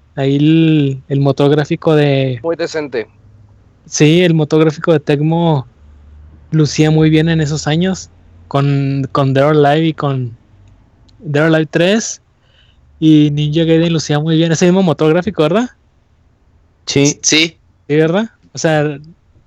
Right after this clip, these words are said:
Speaker 1: no he investigado, pero estoy casi seguro por cómo, cómo luce.
Speaker 3: No, y aparte yo creo que si,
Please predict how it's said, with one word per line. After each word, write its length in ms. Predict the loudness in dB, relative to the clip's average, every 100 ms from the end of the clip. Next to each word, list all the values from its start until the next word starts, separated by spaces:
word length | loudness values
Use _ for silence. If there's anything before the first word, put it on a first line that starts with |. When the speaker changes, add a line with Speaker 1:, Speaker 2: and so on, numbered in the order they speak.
| _ _ _ _
Speaker 1:
no 220 | -6 -2
he 40 | -2
investigado, 460 | -2 -2 0 0 0
pero 120 | -4
estoy 160 | -4
casi 160 | -4 -4
seguro 320 | -2 0 0
por 200 | -2 -6 -6
cómo, 500 | -6 -4 -6 -10 -10
cómo 200 | -6 -2
luce. 340 | 0 0 -2 -6 _ _ _ _ _ _ _ _ _ _ _ -2
Speaker 3:
No, 120 | 2
y 80 | 2
aparte 300 | 2 -2 -4
yo 120 | -2
creo 160 | -2
que 120 | 0 -2
si, 840 | 2 4 4 4 4 4 2